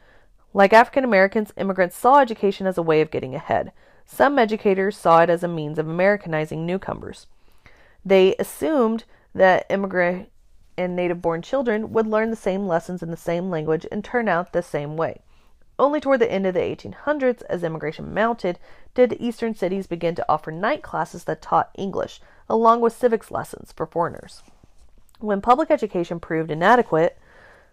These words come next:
immigrants established their own schools. Catholics, for example, started an elaborate expansion of their parochial schools in eighteen eighty-four. By the eighteen eighties, educational reforms were helping schools respond to the needs of an urban society.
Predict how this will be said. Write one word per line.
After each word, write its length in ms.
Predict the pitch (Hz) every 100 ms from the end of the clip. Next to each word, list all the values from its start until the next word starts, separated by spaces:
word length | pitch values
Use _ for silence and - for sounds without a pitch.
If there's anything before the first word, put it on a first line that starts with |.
| _ _ _ _ -
immigrants 400 | 220 226 220 220
established 440 | - 165 190 -
their 240 | 226 -
own 200 | 226 262
schools. 460 | - - - - - _ _ - -
Catholics, 420 | 285 302 302 -
for 120 | 190
example, 520 | 190 165 160 - 190 -
started 320 | - 262 294
an 100 | 277
elaborate 380 | 208 185 185 196
expansion 500 | 190 - 180 175 175
of 140 | 165
their 160 | 180 233
parochial 520 | - 180 151 - 147
schools 440 | - - 139 151 - _ _ -
in 160 | - 165
eighteen 300 | - 151 151
eighty-four. 500 | 139 135 - 127 - - _ _ _ _ - _ _ -
By 100 | 226
the 140 | 269
eighteen 300 | 330 - 349
eighties, 340 | 247 214 220 208
educational 540 | 190 - 196 - 175
reforms 380 | 165 - 175 185
were 100 | 180
helping 320 | - 262 233
schools 360 | - 160 170 180
respond 360 | 165 - 165
to 80 | 165
the 100 | 160
needs 340 | 160 151 147 156
of 80 | 147
an 120 | 139
urban 220 | 127 151
society. 580 | - - 196 185 -